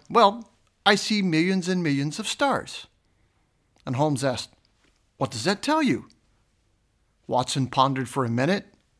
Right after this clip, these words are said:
and then he said, Astronomically, it tells me that there are millions of galaxies and potentially billions of planets. Horologically,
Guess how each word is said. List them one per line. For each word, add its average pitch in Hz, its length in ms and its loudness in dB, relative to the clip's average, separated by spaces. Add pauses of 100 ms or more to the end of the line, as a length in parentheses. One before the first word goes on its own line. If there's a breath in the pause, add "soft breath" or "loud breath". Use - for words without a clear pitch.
(100)
and 127 80 -6
then 135 80 -2
he 139 80 0
said, 135 380 -4 (920)
Astronomically, 135 960 2 (640 soft breath)
it 160 160 -2
tells 165 260 2
me 170 120 0
that 151 200 -2
there 156 200 0
are 147 200 0 (140)
millions 190 440 2
of 185 160 -6
galaxies 190 720 -4 (220)
and 127 360 -8
potentially 165 640 -4 (180)
billions 175 400 2
of 196 80 -10
planets. - 560 -6 (840)
Horologically, 151 880 2